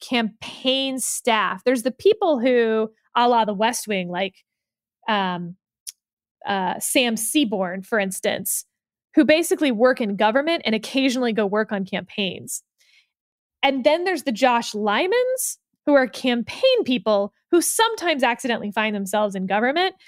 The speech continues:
And I'm definitely that. And it's a very certain personality type. You have to be, um, basically okay with high levels of anxiety <laughs> because not only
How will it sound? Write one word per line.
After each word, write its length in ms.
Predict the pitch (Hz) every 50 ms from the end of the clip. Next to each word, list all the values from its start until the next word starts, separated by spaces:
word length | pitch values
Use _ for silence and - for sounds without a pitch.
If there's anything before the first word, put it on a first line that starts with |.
| _ _ _ -
And 100 | 220 233
I'm 220 | 240 247 220 202 - _ -
definitely 460 | 240 220 220 - 254 240 226 220 220 185
that. 320 | 254 302 302 269 240 240 -
And 160 | - 220 220 220
it's 160 | 214 208 -
a 40 | 220
very 320 | 190 196 285 302 339 392
certain 280 | 359 - 381 330 311 302
personality 520 | - 311 277 - 294 277 254 254 240 247
type. 300 | 233 - 262 233 233 226
You 80 | 226 233
have 180 | 220 214 - -
to 100 | 247 208
be, 380 | 190 226 214 214 208 208 196 _ _ _ _ _ _ _ _ _ _ -
um, 300 | 208 202 190 190 185 - _ _ _ _
basically 280 | 240 247 226 233 - -
okay 320 | - 277 302 - 294 277 269
with 140 | 233 202 208
high 240 | - - 240 277
levels 320 | 302 294 277 247 262 254 240
of 100 | 226 202
anxiety 720 | 202 196 202 190 226 226 233 240 240 240 233 226 240 294 320 - - - - _ _ _
<laughs> 400 | _ - - 392 - - - -
because 200 | 294 285 302 262
not 120 | 285 277 269
only 380 | 311 339 370 349 311 254 -